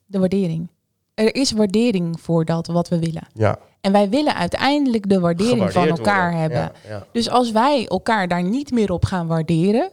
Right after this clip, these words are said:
Speaker 1: dat we daar gewoon mee stoppen, gewoon dat we denken, "Hé, wat een bullshit."
Speaker 2: Ja, dan houdt
Speaker 1: Dan
Speaker 2: het gauw
Speaker 1: houdt
Speaker 2: op.
Speaker 1: het op.
Speaker 2: Dan houdt het gauw op,
Speaker 1: Dan
Speaker 2: ja.
Speaker 1: houdt het op. Dan hebben we die behoefte niet meer zo sterk. En dat zou dus heel mooi zijn als die waarde van persoonlijke ontwikkeling gaat leven. Dan is ook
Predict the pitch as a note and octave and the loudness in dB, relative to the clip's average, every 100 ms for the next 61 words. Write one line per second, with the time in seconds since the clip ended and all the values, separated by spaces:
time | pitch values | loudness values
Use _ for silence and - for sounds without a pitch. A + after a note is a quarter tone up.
0 | - F3 F3+ D#3+ F3 E3+ F3 D#3+ - G3 | -4 -2 -2 -4 -4 -2 0 0 0 0
1 | - A3 F#4 - F#3 F3+ F#3 F3 F3+ F3+ | 2 0 0 0 2 2 0 0 0 -2
2 | F#3+ G#3 F3+ G3+ F3+ E3 D3+ F#3 B3 - | -2 0 0 2 2 0 0 -2 -2 -4
3 | G#4 - - _ _ _ _ _ _ _ | -8 -10 -18 _ _ _ _ _ _ _
4 | - G2+ E2+ F2 A3 E4 C4+ E4 G4+ C4 | -8 -6 -4 2 4 4 4 2 2 -2
5 | - F4 G4+ E3 A2+ D#3 F2+ F2+ - A2+ | -2 0 0 0 -2 -6 -8 -8 -6 -4
6 | C#3+ D#4+ F4+ D4+ D4 A#3 - E4 B3 B3 | 0 2 2 2 0 -2 -4 -2 2 2
7 | A3+ D4+ F4+ F4 C4 G#3+ A3+ C#4 - - | 2 0 -2 -2 0 0 0 0 0 0
8 | A3 F3 E3+ E3 E3 D#3+ D#3+ D#3 - D#3 | 0 2 0 0 0 -2 -2 -4 -8 -8
9 | D3+ - - - _ _ _ - A3 A3 | -10 -12 -20 -20 _ _ _ 0 2 4
10 | G#3+ - _ _ _ _ F3+ B3 E4+ G3 | 0 -4 _ _ _ _ 0 0 2 0
11 | E3 D#3+ D#3+ D#3+ E3 E3+ E3+ F3+ E3 D#3 | 0 -2 -2 -2 0 0 0 -2 -2 -4
12 | D#3 F3 F#3 E3+ D#3+ E3 E3 E3+ - E3 | -4 -4 -2 0 0 -2 -2 -2 -2 0
13 | E3+ - E3+ E3+ A#3 - G3 E3 E3 D#3+ | 0 -2 -2 0 0 2 0 0 -4 -4
14 | D#3 E3 F3 F#3 F#3 E3+ | -4 -4 0 0 2 0